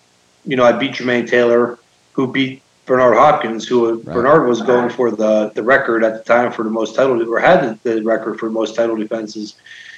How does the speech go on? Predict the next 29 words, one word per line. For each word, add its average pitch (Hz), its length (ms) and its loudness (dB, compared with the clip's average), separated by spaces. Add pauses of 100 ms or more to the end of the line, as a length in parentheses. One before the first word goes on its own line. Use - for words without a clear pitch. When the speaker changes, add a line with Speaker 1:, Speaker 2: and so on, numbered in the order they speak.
(160)
Speaker 1:
So, 156 280 6
I 143 140 4
mean, 151 100 4
I 185 100 6
beat 196 140 0
some 123 200 -4
big 120 220 2
guys, 120 300 4
and 113 100 -2
not 147 100 2 (100)
only 123 100 -2
did 110 80 -2
I 101 60 0
beat 131 340 -6
them, 101 360 -6
I 113 60 -8
mean, 110 140 -6
I, 107 200 -4
I 113 40 -2
knocked 113 320 -2
them 107 140 -6
out, 110 260 -2
too. 117 160 0
I, 107 180 0
I - 40 -2
mean, 107 180 -8
I 104 200 -6 (260)
pulverized 107 640 2
them. 104 220 -8